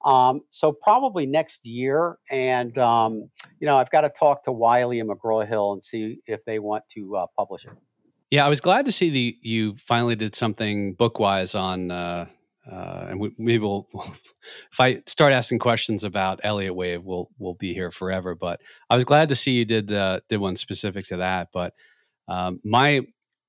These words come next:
Speaker 2: my favorite is still the money management, uh, that one, you know, and I, I don't know, uh, you know, I, I'm trying to remember last time, I, I know I read your next one, which is more about setting up trading as a business, but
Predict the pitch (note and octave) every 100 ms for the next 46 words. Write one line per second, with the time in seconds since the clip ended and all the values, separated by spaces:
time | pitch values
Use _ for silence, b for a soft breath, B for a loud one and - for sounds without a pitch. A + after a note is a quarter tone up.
0 | _ - B2+ D3 - C3 A#2+ G#2+ G#2 -
1 | G#2+ G2+ F#2+ F#2+ G2 G2 G2+ G2 G#2 G2+
2 | D3+ F#3 - _ _ - G1+ G1+ G1+ _
3 | _ _ _ _ _ _ G2+ G2+ G2 F#2+
4 | F#2+ G2 F#2+ - F#2+ F2+ F2 - G2 -
5 | _ b b b b b - G#2+ G#2+ G2+
6 | G2 F#2+ F#2 - - - - - D3 -
7 | _ - C#3+ E3+ A3 D4 D3 A2+ A#2+ A2
8 | G2+ F#2+ G2 - G2 F#2+ F#2 F2+ - _
9 | _ - - - A#2+ B2 - C3+ D#3 A#3
10 | F#3+ A2+ G#2 F#2+ F2+ G#2 - - D2+ D#2
11 | - - - G2+ G2+ G#2+ G2 F2+ F2 -
12 | G2+ F#2 F2+ - F#2+ F2 E2+ F2 E2+ F2
13 | F2+ E2+ - F2